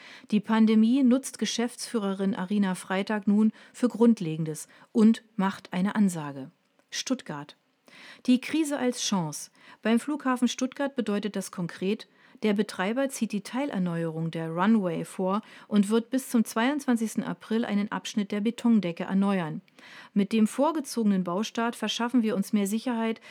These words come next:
dass wir die Teilerneuerung trotz der Auswirkungen durch die Corona-Pandemie fristgerecht fertigstellen können, ordnet Walter Schöfer, Sprecher der Geschäftsführung, das Vorgehen ein.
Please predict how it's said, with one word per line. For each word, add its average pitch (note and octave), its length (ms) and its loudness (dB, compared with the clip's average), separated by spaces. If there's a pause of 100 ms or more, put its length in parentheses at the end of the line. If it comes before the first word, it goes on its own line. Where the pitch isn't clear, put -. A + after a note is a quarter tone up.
(120)
dass G#3+ 200 -4
wir A3+ 80 2
die G3+ 140 0
Teilerneuerung F3 880 -4
trotz - 300 -4
der - 160 -4
Auswirkungen G3 720 -2
durch F#3 180 -4
die G3 80 -4
Corona-Pandemie F#3+ 1000 0 (220)
fristgerecht F3+ 680 -4
fertigstellen G3 680 -2
können, E3 280 -4 (380)
ordnet A#3+ 420 2
Walter G3+ 380 -2
Schöfer, G#3+ 480 0
Sprecher A3 420 -4
der F#3+ 140 -2
Geschäftsführung, G3 680 -4
das G#3 200 -6
Vorgehen F3 400 -4
ein. F#3+ 340 0